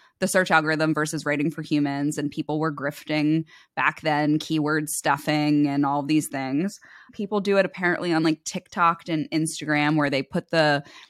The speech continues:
keywords and then they change the color or make it really small and put it in the corner. So, like, the use-, like, the viewer doesn't see it, but the algorithm sees it. Like,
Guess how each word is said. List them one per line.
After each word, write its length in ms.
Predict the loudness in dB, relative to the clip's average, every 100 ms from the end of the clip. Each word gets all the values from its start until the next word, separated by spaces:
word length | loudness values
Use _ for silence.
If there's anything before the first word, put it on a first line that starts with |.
| _ -4
keywords 800 | 0 2 4 4 6 4 2 -2 0
and 140 | 2
then 100 | 4
they 160 | 2 0
change 460 | 0 2 2 0
the 80 | -2
color 440 | -2 2 4 4 4
or 40 |
make 160 | 4 2
it 100 | -2
really 220 | -4 -4
small 640 | -6 -4 0 2 4 4 2
and 120 | 0
put 120 | 0
it 100 | 2
in 80 | 2
the 60 |
corner. 520 | 2 2 4 6 4 2
So, 160 | 0
like, 160 | -4 -4
the 100 | -4
use-, 380 | -2 -4 -4 -8 -6
like, 140 | -4 -2
the 80 |
viewer 360 | -2 0 2 2
doesn't 320 | 2 2 0
see 200 | 0 0
it, 120 | 2 0
but 100 | -6
the 180 | -2 0
algorithm 540 | 0 0 -2 0 0
sees 300 | 2 2 2
it. 100 | 2
Like, 240 | 2 0